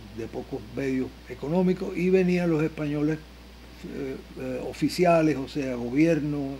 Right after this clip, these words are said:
ejército, etcétera, etcétera, etcétera. Y claro, yo creo que lo que más pegó fue el género de lo, de los populares, o sea, de los españoles que no eran funcionarios, españoles que no eran militares, etcétera.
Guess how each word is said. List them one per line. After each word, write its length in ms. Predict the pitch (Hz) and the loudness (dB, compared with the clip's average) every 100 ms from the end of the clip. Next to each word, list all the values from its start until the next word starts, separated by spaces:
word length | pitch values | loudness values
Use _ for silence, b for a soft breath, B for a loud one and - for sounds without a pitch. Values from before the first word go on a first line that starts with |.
| - | -12
ejército, 580 | 107 151 165 160 127 131 | -6 -2 -2 -2 -4 -4
etcétera, 460 | 110 151 120 139 | -6 -6 -4 -6
etcétera, 400 | 123 - 117 131 | -6 -10 -10 -10
etcétera. 420 | 123 110 107 - - B B B B B B B | -10 -12 -14 -16 -20 B B B B B B B
Y 100 | 151 | 2
claro, 340 | 165 190 165 123 B B 139 | 6 6 4 0 B B -2
yo 160 | 165 175 | 0 2
creo 340 | 180 185 175 | 2 2 2
que 140 | 170 | 2
lo 180 | 156 143 | 2 2
que 120 | 156 | -2
más 180 | 147 165 160 | -2 -4 -2
pegó 300 | 180 147 143 | -2 0 0
fue 340 | 139 151 143 147 | -2 -2 0 0
el 100 | 143 | 0
género 480 | 143 135 139 151 139 | -2 -4 -2 0 0
de 120 | 120 | -2
lo, 220 | 107 110 | -6 -8
de 60 | 117 | -8
los 120 | 113 | -8
populares, 800 | - 127 120 135 139 107 - - B B B B - | -8 -8 -4 -2 -2 -6 -12 -16 B B B B -14
o 80 | 123 | -10
sea, 400 | 147 127 120 117 | -6 -4 -4 -4
de 120 | 113 | -6
los 100 | 110 - - - | -8 -10 -18 -14
españoles 480 | 123 127 123 135 143 | -10 -8 -4 -4 -4
que 100 | - | -6
no 180 | 127 123 | -6 -4
eran 200 | 123 131 | -4 -6
funcionarios, 840 | 117 131 110 127 127 147 151 143 135 | -8 -10 -8 -6 -2 0 2 2 0
españoles 460 | - 131 113 120 120 | -12 -10 -8 -8 -8
que 100 | - | -10
no 100 | 120 | -10
eran 180 | 120 120 | -8 -6
militares, 580 | 113 110 107 135 139 123 | -6 -6 -6 -6 -4 -6
etcétera. 440 | 135 117 156 156 | -8 -4 -4 -4